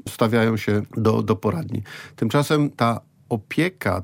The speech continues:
ta ocena pacjenta powinna być od samego początku. Tak samo jak lekarz, e, czy pielęgniarka mają ba-,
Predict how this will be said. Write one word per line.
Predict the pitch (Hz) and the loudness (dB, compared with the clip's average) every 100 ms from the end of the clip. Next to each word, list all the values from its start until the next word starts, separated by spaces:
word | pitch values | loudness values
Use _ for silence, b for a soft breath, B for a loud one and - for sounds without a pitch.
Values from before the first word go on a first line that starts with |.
| - | -4
ta | 110 110 110 107 | 0 2 2 -2
ocena | 117 - 151 190 170 | -6 -4 0 0 0
pacjenta | 117 104 - 104 95 98 123 | -2 -2 -2 -2 -2 -2 -2
powinna | 147 123 135 151 | -4 -2 0 2
być | 151 139 | 0 0
od | 135 | -2
samego | - 135 127 | 0 0 0
początku. | 120 117 110 95 107 | -4 -2 -2 -2 -2
Tak | 110 | 0
samo | 135 131 | 2 4
jak | 113 101 - - | 2 -2 -10 -2
lekarz, | 107 113 - 98 - 110 | 0 0 0 -2 -4 -2
e, | 104 110 104 104 | -2 0 0 0
czy | - 107 | -2 -2
pielęgniarka | 120 107 113 131 123 | 2 2 0 0 0
mają | 120 120 113 - B B B B - | 2 2 2 -2 B B B B -6
ba-, | - 113 - 67 | -2 0 0 -2